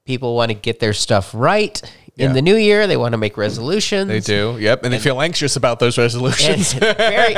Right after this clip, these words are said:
Speaker 1: very
Speaker 2: <laughs>
Speaker 1: anxious. And they start looking at TikTok and buying books and doing all this stuff.
Speaker 2: Oh, yeah.
Speaker 1: Uh, and then usually by, like,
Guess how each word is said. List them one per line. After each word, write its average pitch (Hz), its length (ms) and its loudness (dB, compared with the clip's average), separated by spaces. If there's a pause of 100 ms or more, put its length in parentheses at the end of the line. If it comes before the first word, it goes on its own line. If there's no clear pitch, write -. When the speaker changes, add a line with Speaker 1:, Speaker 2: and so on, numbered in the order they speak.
Speaker 1:
very 202 260 0
Speaker 2:
<laughs> - 80 -2
Speaker 1:
anxious. 175 580 -2 (560)
And 120 120 -8
they 123 100 2
start 185 300 2
looking 160 240 -2
at 101 140 -6
TikTok 139 440 -2
and 95 140 -4
buying 143 340 0
books 113 380 0
and 98 180 -6
doing 147 240 2
all 113 140 4
this 101 140 -4
stuff. 95 280 0
Speaker 2:
Oh, 135 100 0
yeah. 107 200 -2 (240)
Speaker 1:
Uh, 101 520 2 (520)
and 117 140 0
then 120 120 0
usually 113 340 0
by, 98 200 0
like, 92 300 -2